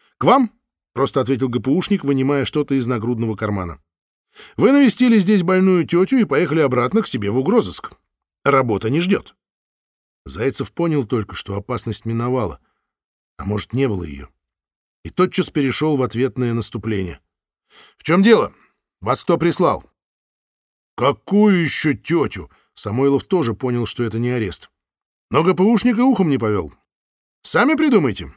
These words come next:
невозмутимо последовало им обоим. Г П Ушник развернул листок,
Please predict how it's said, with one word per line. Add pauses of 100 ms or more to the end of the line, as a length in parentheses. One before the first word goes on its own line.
(140)
невозмутимо
последовало
им
обоим. (640)
Г
П
Ушник
развернул
листок,